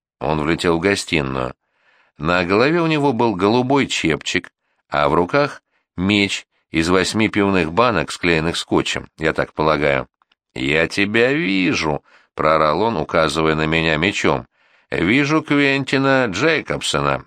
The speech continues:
да. Ко мне, на колени».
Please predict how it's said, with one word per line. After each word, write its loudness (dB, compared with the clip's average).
да. 0
Ко 0
мне, 0
на -2
колени». -2